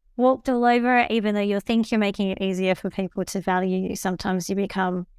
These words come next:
less valuable because you don't show that you've got that confidence in your, your own self-respect. And I think you've just sort of demonstrated that beautifully. Uh, Cassie, I saw you,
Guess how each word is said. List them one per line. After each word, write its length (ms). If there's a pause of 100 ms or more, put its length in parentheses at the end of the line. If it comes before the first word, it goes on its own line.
less 340
valuable 640 (200)
because 340
you 300 (180)
don't 320
show 240
that 120
you've 160
got 180
that 180
confidence 600
in 320 (800)
your, 360
your 180 (140)
own 280
self-respect. 880
And 120
I 40
think 240
you've 100
just 200
sort 140
of 80
demonstrated 480
that 200
beautifully. 520 (540)
Uh, 100
Cassie, 280
I 120
saw 200
you, 440